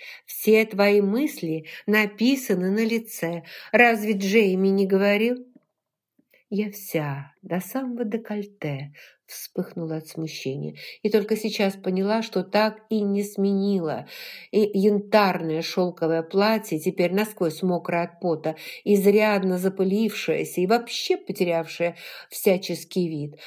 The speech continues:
Вдобавок корсет невыносимо сдавливал грудь. Надеюсь, все-таки я для Дженни не открытая книга.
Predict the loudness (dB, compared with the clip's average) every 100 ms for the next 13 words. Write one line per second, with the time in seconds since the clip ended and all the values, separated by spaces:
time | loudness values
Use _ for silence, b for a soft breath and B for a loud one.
0 | B 2 4 4 2 -2 -4 -6 -6 -6
1 | -8 0 0 2 0 2 2 2 2 0
2 | -2 -6 -6 -6 -4 -4 -6 -6 -4 -4
3 | -4 -6 -6 -8 -6 -6 -8 -12 B B
4 | B _ -4 -4 -2 -2 -4 -8 -6 -8
5 | -6 -8 -8 B B -4 0 0 0 0
6 | -2 -2 -2 -2 2 2 2 -2 -2 -4
7 | -6 -8 -6 -6 -6 -10 -8 -8 -8 -8
8 | -12